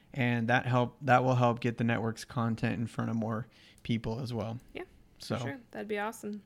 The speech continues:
Speaker 1: So tonight, you guys, if you've listened to the last couple episodes, you know that we're in the middle of a series called By Way of Reminder. Go listen to episode one on fear.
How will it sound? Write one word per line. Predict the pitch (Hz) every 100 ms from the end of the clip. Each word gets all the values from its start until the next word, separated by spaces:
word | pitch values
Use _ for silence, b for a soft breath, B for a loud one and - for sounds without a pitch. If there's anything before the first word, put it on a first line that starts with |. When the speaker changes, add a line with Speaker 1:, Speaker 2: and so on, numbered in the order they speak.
| _ b b b b b b _
Speaker 1:
So | - 139
tonight, | 151 151 143 110 - - _
you | 135 139 143
guys, | 139 135 135 143 131
if | 117
you've | 120
listened | 135 135 131
to |
the | 127
last | 127 127 -
couple | 131 123 120
episodes, | 120 120 120 127 127
you | 135
know | 135
that | 127
we're | 117 135
in | 131
the | 123
middle | 120 131 139
of | 131 117
a |
series | 117 - 151 120 113 120 131 b b b -
called | 123 127 117
By | 117 117
Way | 117 127 135
of | 131 120
Reminder. | 120 120 120 117 113 113 139 b b b
Go | - 139
listen | 139 139
to | 127
episode | 127 127 127 127
one | 120 120 131 131 123
on | 120 120
fear. | 120 - 160 123 113 135